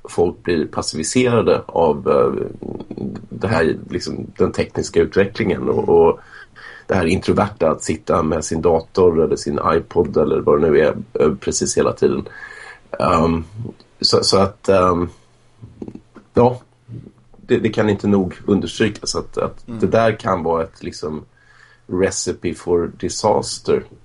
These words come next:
Speaker 1: om, om det blir, eh, folks enda, eh,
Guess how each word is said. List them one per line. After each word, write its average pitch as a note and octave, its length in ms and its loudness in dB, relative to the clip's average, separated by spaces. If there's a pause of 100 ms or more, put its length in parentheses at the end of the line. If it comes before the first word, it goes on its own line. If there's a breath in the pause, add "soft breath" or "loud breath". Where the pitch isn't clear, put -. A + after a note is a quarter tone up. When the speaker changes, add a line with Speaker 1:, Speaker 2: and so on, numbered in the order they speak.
(200)
Speaker 1:
om, D2+ 360 -4
om D#2 200 -2
det E2+ 140 4
blir, C#2+ 460 -2
eh, A#1+ 260 2 (540 loud breath)
folks - 380 0
enda, C#2+ 680 0 (460)
eh, A#1+ 320 -2